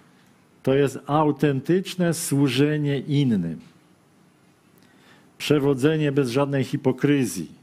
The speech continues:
Służenie bez wyrachowania. Czynienie tego, co trzeba w danym momencie zrobić.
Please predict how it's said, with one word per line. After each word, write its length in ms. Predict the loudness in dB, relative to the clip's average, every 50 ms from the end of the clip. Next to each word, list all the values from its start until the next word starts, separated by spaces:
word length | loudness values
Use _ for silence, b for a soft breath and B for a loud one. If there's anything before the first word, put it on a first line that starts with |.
| _ _ _ _ _ _ b b b b b b b b b b
Służenie 600 | -14 -4 -2 0 0 2 2 2 2 2 0 0
bez 240 | 2 2 0 0 0
wyrachowania. 1040 | 0 0 0 0 -2 -2 -2 -2 0 0 0 2 2 0 0 -2 -6 -10 -16 -20 -20 _ _ _ _ _ _ _ _ _ _ _ _ _ _ _ _ _ _ _ _ -20 -20 -20 _ _ _ _ _ _ _ _ _ _ _ _ _ _ _ _ _ _ _ _ _ _ _ _ _ _ _ _ _ _ _ _ _ _ _ _ _ _ _ _ _ _ _ _ _ _ _ _ _ -6 0
Czynienie 480 | 0 0 2 2 0 2 2 0 0
tego, 600 | -2 0 0 0 0 0 2 2 0 2 0 -2
co 200 | -4 -2 -2 -2
trzeba 480 | -2 -2 -2 0 0 0 2 0 0 0
w 80 | 0 0
danym 400 | 0 2 2 2 2 0 0 2
momencie 540 | 2 2 2 4 2 2 0 0 -2 0
zrobić. 540 | 0 0 0 -2 -4 -6 -10 -18 -20 -20 -20